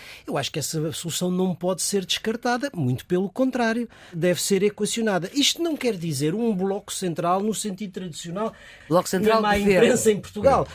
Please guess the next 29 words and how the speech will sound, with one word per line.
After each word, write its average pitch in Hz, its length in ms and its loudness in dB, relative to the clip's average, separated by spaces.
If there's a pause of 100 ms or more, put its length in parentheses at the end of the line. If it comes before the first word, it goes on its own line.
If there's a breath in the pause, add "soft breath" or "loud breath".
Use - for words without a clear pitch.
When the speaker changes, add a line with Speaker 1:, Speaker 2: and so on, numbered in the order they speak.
(140)
Speaker 2:
Uhum. 165 80 -4
Speaker 1:
mas 214 200 6
há 180 120 2
outras 226 400 0
fórmulas 233 560 -2
políticas 202 640 -2
de 175 80 0
entendimento 202 720 2
entre 139 220 -6
o - 20 -14
P 156 260 -4
S 165 220 -2
e - 20 -4
o 139 40 -10
P 156 200 -4
S 160 240 -2
D 214 140 -2
que - 100 -6
são 285 180 0
perfeitamente 220 920 -2
possíveis 156 480 -6 (320 loud breath)
e 226 160 2
eventualmente 214 720 2
desejáveis 156 720 0 (240 loud breath)
num 233 480 4
momento 220 600 4 (240 loud breath)
em 233 200 4
que, 277 480 0
digamos, 262 380 -2